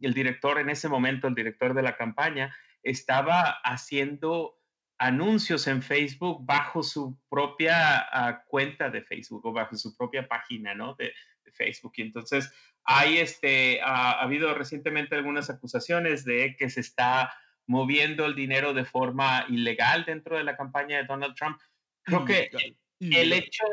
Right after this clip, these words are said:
Speaker 1: de que, eh, eh, vaya dinero de Trump o de la campaña de Trump a sus hoteles y a sus negocios, eso no es noticia, ¿no? Eso es súper sabido.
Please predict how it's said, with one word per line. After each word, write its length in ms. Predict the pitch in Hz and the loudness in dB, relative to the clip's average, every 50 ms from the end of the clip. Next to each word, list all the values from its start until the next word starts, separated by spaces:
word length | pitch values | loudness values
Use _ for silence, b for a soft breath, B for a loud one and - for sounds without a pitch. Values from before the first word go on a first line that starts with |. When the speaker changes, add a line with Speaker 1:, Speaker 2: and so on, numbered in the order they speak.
| 190 180 - - 156 | 0 0 0 0 -2
Speaker 1:
de 120 | 143 139 | -2 0
que, 340 | - 175 147 143 160 143 143 - - - - _ _ _ _ _ _ _ _ - | 2 2 4 4 4 4 4 2 -2 -6 -18 _ _ _ _ _ _ _ _ 2
eh, 220 | 151 143 139 - | 2 4 4 4
eh, 120 | 151 127 120 | 2 0 2
vaya 300 | 135 147 156 160 180 185 | 2 2 2 4 4 2
dinero 520 | 165 160 151 143 147 151 151 156 160 160 147 | 2 2 0 2 2 2 4 4 2 0 0
de 100 | 143 135 | 0 -2
Trump 400 | 139 - - 151 147 147 151 147 | -4 -2 0 2 2 2 2 0
o 80 | - 143 | -2 0
de 80 | 131 139 | 0 2
la 160 | 135 131 - | 2 2 2
campaña 400 | 160 139 131 147 151 156 165 156 | 0 -2 0 0 0 2 2 2
de 120 | 143 131 127 | 2 0 -2
Trump 300 | - 151 143 143 139 - | 0 -2 -2 -2 -2 0
a 120 | - 139 131 | 0 0 0
sus 260 | 131 - 131 127 - | 0 -2 -6 -2 -2
hoteles 680 | 117 107 - 143 135 147 156 160 156 156 151 143 131 135 | -4 -2 0 2 4 6 6 6 4 4 2 2 2 0
y 20 | |
a 60 | 127 120 | -2 -4
sus 180 | 127 120 117 | -4 -6 -6
negocios, 400 | 127 123 165 190 180 - 160 123 | -4 -2 -2 -2 -2 -2 -4 -4
eso 320 | 135 - 151 147 147 165 147 | 0 0 0 0 0 0 0
no 120 | 139 135 | 2 2
es 120 | 127 131 | 2 2
noticia, 440 | 135 120 117 - 113 104 - 107 107 113 | 0 -4 -2 -2 -4 -2 0 0 0 0
¿no? 120 | 131 151 | 0 0
Eso 160 | 160 151 147 | 0 0 -2
es 120 | 139 139 - | -2 -2 0
súper 340 | - 160 131 - 147 - 139 | -2 -2 0 0 0 0 0
sabido. 540 | 135 - 170 147 139 143 139 131 123 120 | 2 2 2 2 2 2 0 0 0 -2